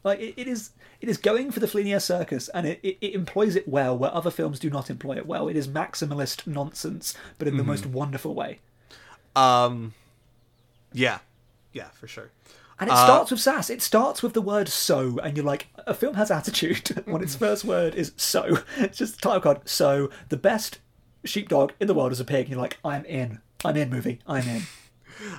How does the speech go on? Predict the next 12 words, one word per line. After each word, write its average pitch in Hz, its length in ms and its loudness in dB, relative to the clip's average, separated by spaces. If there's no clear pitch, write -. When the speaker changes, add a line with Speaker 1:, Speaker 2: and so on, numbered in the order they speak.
Speaker 2:
Uh, 123 540 6
yeah, 202 260 4
and 143 80 -2
it, 143 100 -2
it 156 240 0
picks 160 240 -2
up 165 160 0
on 147 120 2
this 127 160 -4
sort 127 180 0
of, 120 140 0
like, 107 320 -2